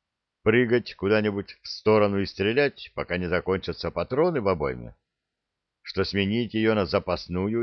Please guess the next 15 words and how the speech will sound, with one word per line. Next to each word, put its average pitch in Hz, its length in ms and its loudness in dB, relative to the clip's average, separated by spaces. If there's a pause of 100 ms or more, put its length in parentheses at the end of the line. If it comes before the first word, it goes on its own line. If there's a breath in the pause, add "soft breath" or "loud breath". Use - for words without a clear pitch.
ему 90 300 0
уже 90 220 0
не 120 120 -2
дадут, 143 520 -2 (420)
было 92 380 2
совершенно 90 560 -2
ясно. 123 560 -2 (1600)
Ну, 87 460 -2 (480)
а 76 160 -4
что-нибудь 90 720 -4
другое, 78 640 -6 (500)
быстроходное 98 1080 0
и 80 160 -4
сравнительно 87 800 -2
вместительное? 87 1160 -6